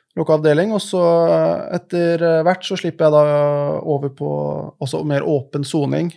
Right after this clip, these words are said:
eh, der murene forsvinner, det kommer mer gjerder, og det er mer bevegelig, bevegelsesfrihet da, på Kroksrud fengsel. Eh, og på Kroksrud fengsel så har de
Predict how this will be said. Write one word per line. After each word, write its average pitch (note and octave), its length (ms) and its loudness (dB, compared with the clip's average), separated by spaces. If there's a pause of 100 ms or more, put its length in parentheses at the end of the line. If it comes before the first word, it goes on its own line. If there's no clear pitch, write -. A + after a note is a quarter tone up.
(120)
eh, D3 680 -2 (520)
der C#3 400 -4
murene C#3+ 580 2
forsvinner, C3+ 600 -2
det C3+ 120 -4
kommer C#3+ 200 -2
mer C3+ 120 2
gjerder, B2+ 840 0
og B2+ 300 -4
det C#3 100 -2
er C#3 40 -4
mer C#3 420 -2
bevegelig, C3 920 -4 (400)
bevegelsesfrihet C#3 1160 -4
da, A3 120 -4 (720)
på D#3 260 2
Kroksrud D#3 320 -4
fengsel. E3+ 300 -2 (880)
Eh, C#3+ 380 -6
og E3+ 120 -4
på F#3 80 -4
Kroksrud E3+ 360 -4
fengsel E3 320 -4
så F3+ 240 0
har D3+ 180 6
de D3+ 80 0